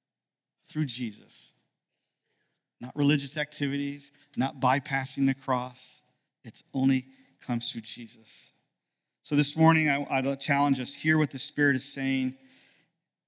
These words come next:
Ask God to fill you again, to refocus you again, to get you back in sync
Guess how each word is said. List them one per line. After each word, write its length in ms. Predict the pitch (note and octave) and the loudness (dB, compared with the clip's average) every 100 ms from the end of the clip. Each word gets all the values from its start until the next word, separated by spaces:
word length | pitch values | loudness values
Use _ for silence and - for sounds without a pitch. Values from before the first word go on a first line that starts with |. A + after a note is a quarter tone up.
| _ | _
Ask 340 | C#3 D3 - - | 0 2 2 2
God 220 | C#3+ C#3 | 2 2
to 100 | B2+ | -4
fill 280 | - D3+ D3+ | 0 4 4
you 160 | D3 | 4
again, 520 | C#3 C#3+ C#3 C#3 C3+ - - _ _ _ _ - | 2 2 2 2 0 -2 -12 _ _ _ _ 0
to 80 | |
refocus 680 | B2+ C#3 - D3+ D3 D3 - | 4 4 6 4 2 0 0
you 80 | D3 | 2
again, 320 | C#3 C#3 C#3 | 2 2 2
to 120 | C3+ B2 | 0 -2
get 340 | A#2 C#3+ - | 0 0 0
you 60 | C3 | 2
back 340 | C3+ C3+ - | 2 2 2
in 100 | C#3+ | 4
sync 600 | - - D#3 D3+ C#3+ - | 4 4 2 2 0 -12